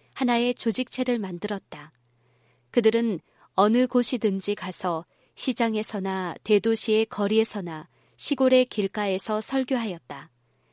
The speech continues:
그들은 늙은이들과 병든 자들과 가난한 자들을 찾아가서 하나님의 은혜의 기쁜 소식을 전하였다. 위클리프는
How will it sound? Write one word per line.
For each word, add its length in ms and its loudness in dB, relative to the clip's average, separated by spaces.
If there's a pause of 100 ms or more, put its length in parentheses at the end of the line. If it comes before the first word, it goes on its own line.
(140)
그들은 480 0
늙은이들과 1040 0
병든 460 0
자들과 640 -6 (320)
가난한 460 0
자들을 420 0
찾아가서 640 -6 (460)
하나님의 600 0
은혜의 360 2
기쁜 400 -6
소식을 500 -2
전하였다. 800 -8 (1600)
위클리프는 760 2